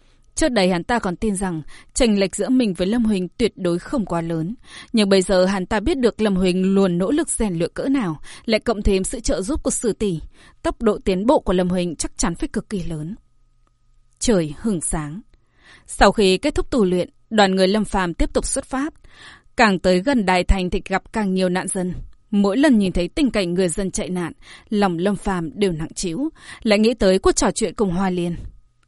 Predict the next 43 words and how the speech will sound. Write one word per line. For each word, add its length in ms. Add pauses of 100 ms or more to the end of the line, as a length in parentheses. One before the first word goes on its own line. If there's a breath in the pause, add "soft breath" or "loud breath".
Ai 220
đúng, 300 (460)
ai 200
sai? 280 (1080)
Hoàn 240
Thành 180
Tì 300
là 140
tổ 180
chức 240
thuộc 140
phái 200
Bảo 200
Hoàng. 300 (480 soft breath)
Hắn 220
gặp 260
Cổ 180
Đại 160
Toàn. 300 (480)
Cổ 120
Đại 160
Toàn 300
từng 200
nói 140
với 120
hắn 180
về 120
tổ 160
chức 200
đó, 360 (320 loud breath)
cũng 200
tỏ 160
ý 280
rất 240
rõ. 300 (440 loud breath)
Quốc 180
gia 260
chúng 240
ta 160
trở 220
nên 200
như 120
vậy 220